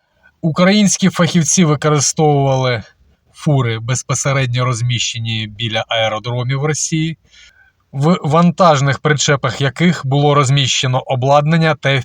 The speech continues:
P V-дрони. Запуск F P V-дронів відбувався також з цих причепів, у зв'язку з чим час підльоту до воєнних літачків Росії був дуже малий. Завадити цьому спецслужби Росії не мали ані часу, ані мізків.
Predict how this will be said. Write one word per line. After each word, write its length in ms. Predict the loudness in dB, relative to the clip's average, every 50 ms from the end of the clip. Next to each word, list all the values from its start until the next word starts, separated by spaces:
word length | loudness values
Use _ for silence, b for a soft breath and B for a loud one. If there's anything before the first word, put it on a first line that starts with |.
| -2 -2
P 160 | -2 0 0
V-дрони. 480 | 0 0 0 0 0 -2 -4 -8 -14 -20 _ _ _ _ _ _ _
Запуск 560 | -10 -8 -2 2 2 2 2 0 -4 -6 -2 -2
F 200 | -2 -2 0 0
P 120 | -2 0
V-дронів 580 | 0 0 2 2 2 2 2 0 -2 -4 -6 -12
відбувався 760 | -8 -4 -4 -4 -2 -2 0 2 4 4 4 2 0 -4 -6 -4
також 440 | 0 0 0 0 0 -2 -2 -2
з 40 | -4
цих 240 | -4 -4 -4 -4 -2
причепів, 640 | -4 -4 -2 -2 -2 0 -2 0 0 -2 -6 -6 -8 _
у 120 | -6 -6
зв'язку 520 | -4 -2 -2 -2 -2 -4 -6 -6 -6 -4
з 120 | -4 -4 -4
чим 340 | -2 0 0 0 0 0 -4 b b b b b
час 300 | b 0 0 0 0 -2
підльоту 540 | -4 -6 -4 -2 -2 0 -2 -2 -2 -4 -4
до 140 | -4 -2 -2
воєнних 520 | -2 -2 0 -2 -2 -2 -4 -6 -8 -12
літачків 440 | -12 -8 -6 -6 -6 -6 -6 -4 -4
Росії 340 | -4 -2 -2 0 2 2 2
був 220 | 0 -2 -4 -4
дуже 260 | -4 -4 -2 -2 -2
малий. 400 | -2 -2 -2 -2 -4 -6 -8 -12 -16 _ _ _
Завадити 600 | -8 -4 2 4 6 6 6 6 6 4 2 2
цьому 580 | -2 2 2 4 4 4 4 2 2 0 -2 -2
спецслужби 640 | -2 -2 -2 -2 -2 -2 -2 -2 -2 -2 -2 0 0
Росії 360 | 0 -2 -2 -2 -2 -2 0
не 120 | 0 0
мали 300 | 0 0 2 2 2 0
ані 240 | 0 -2 -2 -2 -2
часу, 380 | 0 0 2 2 2 0 -2 -2 -2
ані 220 | 0 0 2 2
мізків. 560 | 2 0 0 -2 -6 -10 -12 -14 -14 -14 -20